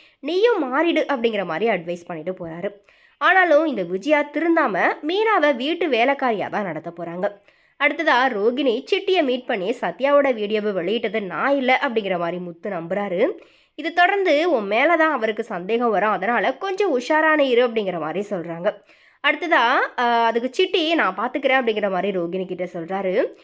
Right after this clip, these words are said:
இந்த ரோகிணியும், "நீ என்ன வேணாலும் பண்ணிக்கோ, ஆனா நான் மாட்டிக்காதபடி நீ உஷாராரு" அப்படிங்கிற மாதிரி சொல்லிட்டு கிளம்புறாங்க. ரோகிணியை பொறுத்தவரை எத்தனை பொய் சொன்னாலும் கடைசியில ஒரு மன்னிப்பு கேட்டுட்டா எல்லாமே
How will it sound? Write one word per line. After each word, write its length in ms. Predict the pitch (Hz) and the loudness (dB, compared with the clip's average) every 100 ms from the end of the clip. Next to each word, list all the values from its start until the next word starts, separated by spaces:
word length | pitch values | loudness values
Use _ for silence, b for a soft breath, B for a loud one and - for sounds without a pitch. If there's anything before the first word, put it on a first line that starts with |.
| B B | B B
இந்த 200 | 285 320 | -2 2
ரோகிணியும், 680 | 339 415 427 392 302 240 339 | 2 2 2 2 2 2 2
"நீ 140 | 226 | 0
என்ன 220 | 185 185 247 | -2 -2 0
வேணாலும் 440 | 269 285 311 302 | 2 4 2 2
பண்ணிக்கோ, 360 | 254 277 240 254 | 0 0 2 2
ஆனா 360 | 392 214 214 | 2 0 0
நான் 400 | 220 170 233 320 | -2 -2 0 2
மாட்டிக்காதபடி 640 | 311 320 320 320 302 254 285 | 2 0 2 2 4 2 2
நீ 120 | 269 | 0
உஷாராரு" 560 | 202 - 262 269 233 254 | 0 0 0 2 2 2
அப்படிங்கிற 340 | 233 214 208 | 0 -2 -2
மாதிரி 240 | 190 165 214 | -2 -2 -2
சொல்லிட்டு 360 | 220 175 170 | -4 -4 -6
கிளம்புறாங்க. 560 | 185 180 165 165 165 208 - b b b - | -8 -10 -10 -10 -2 -2 -4 b b b -4
ரோகிணியை 500 | 269 370 415 403 381 | 0 0 2 2 2
பொறுத்தவரை 480 | 285 269 277 262 175 226 - | 2 2 2 2 2 0 0
எத்தனை 460 | 330 339 330 466 403 | -2 -2 0 0 2
பொய் 160 | 262 302 | 2 0
சொன்னாலும் 500 | 311 240 196 185 254 | 0 0 0 -2 0
கடைசியில 520 | 190 233 339 359 370 | -2 0 -2 -2 0
ஒரு 180 | 370 330 | 2 2
மன்னிப்பு 380 | 240 233 302 302 | 0 -2 -2 -2
கேட்டுட்டா 440 | 320 285 285 294 | -2 0 2 2
எல்லாமே 340 | 247 233 233 | 0 0 0